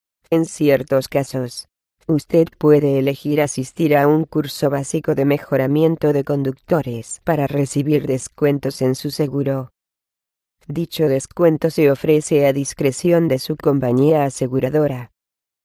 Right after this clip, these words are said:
Eligiendo asistir a una escuela de tráfico, los conductores con una licencia B o C, o aquellos conductores acusados por exceder los límites de velocidad en más de treinta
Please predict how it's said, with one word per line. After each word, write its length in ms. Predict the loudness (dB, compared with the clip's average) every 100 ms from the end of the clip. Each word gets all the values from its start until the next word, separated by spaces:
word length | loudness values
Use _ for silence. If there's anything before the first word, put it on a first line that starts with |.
| _ _ _ _
Eligiendo 680 | 2 4 2 2 4 4 0
asistir 580 | -2 -4 -8 -4 0 2
a 100 | 2
una 240 | 2 0
escuela 500 | -2 0 2 4 2
de 120 | 0
tráfico, 500 | 0 -2 -2 -6 -2
los 180 | -2 -2
conductores 800 | -2 -2 -2 -4 0 2 2 0
con 220 | 0 2
una 240 | 2 2 0
licencia 800 | -2 -2 -4 -4 -2 0 0 -2 _ _ _ -10
B 320 | -8 -8 -12 _ _ _ 2
o 120 | 2
C, 360 | 2 -4 -6 _ _ _ _
o 140 | 0
aquellos 580 | 0 0 0 2 0 0
conductores 840 | -2 -2 0 -4 -2 0 2 0 -2
acusados 640 | -4 -4 -2 0 2 2
por 160 | 2 2
exceder 520 | 2 0 -2 0 0
los 260 | 0 -2 0
límites 500 | 0 2 0 -4 -2
de 140 | 0
velocidad 600 | 2 0 0 -4 2 2
en 140 | 2 2
más 260 | 2 0
de 140 | 0 -2
treinta 400 | 0 0 0